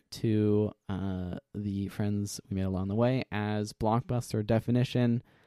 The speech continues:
continues to pull ahead, um, little by little, but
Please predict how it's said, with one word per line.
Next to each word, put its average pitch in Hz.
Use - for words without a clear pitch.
continues 123
to 104
pull 101
ahead, 101
um, 87
little 156
by 156
little, 165
but 113